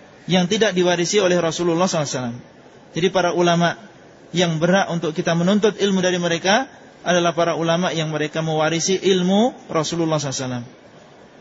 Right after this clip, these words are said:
mewarisi sunnah Rasulullah sallallahu alaihi wasallam. Ia mewarisi bagaimana tata, tata cara beliau beribadah, tata cara beliau berakidah. Itu yang mereka, mereka lah ulama yang berhak kita untuk mengambil ilmu mereka.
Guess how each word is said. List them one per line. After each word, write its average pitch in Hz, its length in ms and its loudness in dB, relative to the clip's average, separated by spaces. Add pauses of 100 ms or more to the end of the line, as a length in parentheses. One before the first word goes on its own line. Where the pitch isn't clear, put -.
(240)
mewarisi 175 480 2
sunnah 185 320 2
Rasulullah 156 400 -2
sallallahu 135 320 -4
alaihi - 80 -16
wasallam. - 760 -20
Ia 170 160 2
mewarisi 175 480 0
bagaimana 175 480 0
tata, 165 300 -2
tata 160 500 -2
cara 175 300 0
beliau 165 180 -2
beribadah, 151 560 0 (880)
tata 170 320 0
cara 180 240 2
beliau 170 240 0
berakidah. 165 480 0
Itu 220 220 -2
yang 208 100 0
mereka, 202 460 0 (240)
mereka 202 320 2
lah 202 80 2
ulama 185 340 2
yang 175 220 0
berhak 190 400 0
kita 185 240 -2
untuk 170 180 -2
mengambil 170 400 0
ilmu 175 300 0 (400)
mereka. 135 320 -2